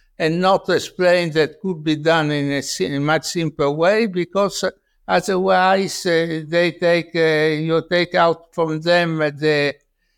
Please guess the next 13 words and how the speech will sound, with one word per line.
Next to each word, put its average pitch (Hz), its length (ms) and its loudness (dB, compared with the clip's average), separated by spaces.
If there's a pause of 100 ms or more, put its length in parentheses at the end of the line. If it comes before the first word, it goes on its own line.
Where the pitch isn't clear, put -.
(280)
the 165 180 2
joy 170 500 2
of 151 200 2
having 151 320 0
discovered, 139 600 -2
uh, 127 240 0
something. 117 680 -4 (240)
And 196 240 -2
I 214 80 2
think 311 440 -4
that 180 280 0
I've 156 300 0
done, 165 680 -2